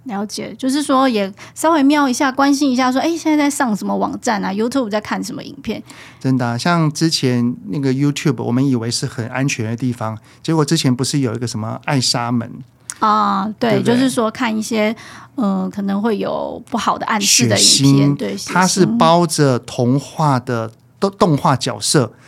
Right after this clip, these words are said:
Speaker 2: 但是里面所做的行为都是血腥的、恶心的。结果如果我们以为说，哦，他在看 YouTube，然后就放心让他们自己去看，其实里面有些潜在的危险，我们也都不知道。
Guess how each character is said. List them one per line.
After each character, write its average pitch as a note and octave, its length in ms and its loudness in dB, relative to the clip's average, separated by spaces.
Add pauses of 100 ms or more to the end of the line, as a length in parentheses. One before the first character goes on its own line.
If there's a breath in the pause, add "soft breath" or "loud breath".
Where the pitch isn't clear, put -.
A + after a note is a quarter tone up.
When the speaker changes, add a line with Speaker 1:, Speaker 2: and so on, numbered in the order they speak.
(120)
Speaker 2:
但 F3+ 120 2
是 E3 140 4
里 B2+ 160 2
面 D3+ 140 4
所 C3+ 160 0
做 D3 160 -2
的 B2+ 100 0
行 A#2 340 -2
为 A2+ 160 -4
都 B2 220 -4
是 B2 300 -4
血 A2+ 280 -6
腥 B2+ 320 2
的、 B2 220 -4
恶 A2 160 -8
心 A#2 380 -2
的。 - 220 -10 (460 loud breath)
结 A3+ 140 2
果 A#3 100 4
如 G3 140 6
果 G3+ 140 6
我 D3+ 100 6
们 C#3 180 4
以 B2+ 120 0
为 A#2+ 180 0
说， D3 280 2
哦， G3+ 220 2
他 - 140 0
在 A3 140 2
看 G#3 160 4
YouTube， G3 420 6 (200)
然 B2+ 160 0
后 D#3 240 2 (400 soft breath)
就 E3 160 4
放 D#3+ 240 2
心 D3+ 180 2
让 D3 140 4
他 C#3+ 120 0
们 C3+ 100 2
自 D3 100 -4
己 B2+ 100 0
去 A#2+ 220 -2
看， A#2+ 380 -6 (260 soft breath)
其 F3 160 0
实 F#3 180 6
里 D3+ 140 2
面 E3 220 6
有 A#2+ 80 4
些 D3 120 2
潜 B2+ 280 0
在 D3 120 2
的 A#2+ 140 0
危 A2 200 -4
险， A#2 300 -2
我 A#2+ 120 -2
们 A2+ 120 2
也 A#2 80 0
都 A#2 140 -4
不 A#2 140 -6
知 A#2 160 -10
道。 A#2 260 -8